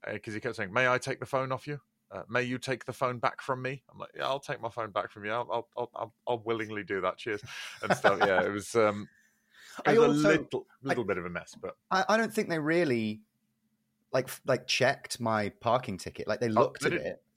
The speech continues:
Speaker 1: they
Speaker 2: but they
Speaker 1: didn't
Speaker 2: didn't
Speaker 1: check
Speaker 2: scan
Speaker 1: mine.
Speaker 2: it.
Speaker 1: I just said that I'd paid, and they went, "All right." <laughs>
Speaker 2: Yeah, I mean, like, you could have easily got away with free parking.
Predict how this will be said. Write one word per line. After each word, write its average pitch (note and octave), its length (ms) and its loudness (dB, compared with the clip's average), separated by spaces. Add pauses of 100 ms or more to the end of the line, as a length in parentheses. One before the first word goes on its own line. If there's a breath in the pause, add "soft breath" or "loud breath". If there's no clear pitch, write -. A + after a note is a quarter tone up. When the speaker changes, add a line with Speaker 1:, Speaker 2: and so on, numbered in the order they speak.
Speaker 1:
they B2+ 140 4
Speaker 2:
but B2+ 80 2
they B2+ 60 2
Speaker 1:
didn't - 20 -2
Speaker 2:
didn't D#3+ 160 2
Speaker 1:
check - 260 -2
Speaker 2:
scan B2 200 2
Speaker 1:
mine. F#2 100 -6
Speaker 2:
it. G2 80 0
Speaker 1:
I G#2 120 0
just A#2 200 -4
said A#2+ 180 2
that G#2 80 2
I'd G2+ 200 0
paid, A#2+ 240 4
and G2+ 100 -2
they G2 40 0
went, G2 140 -2
"All B2 120 2
right." G#2+ 280 4
<laughs> - 60 -6 (2000 loud breath)
Speaker 2:
Yeah, C#3 460 4 (180)
I C#3 80 4
mean, D#3+ 140 2
like, D3+ 140 4
you D#3 120 0
could D#3+ 180 2
have B2+ 160 4
easily A2+ 360 2
got F#2 140 4
away F2+ 160 2
with E2 120 -4
free D#2+ 160 -4
parking. D2+ 480 -6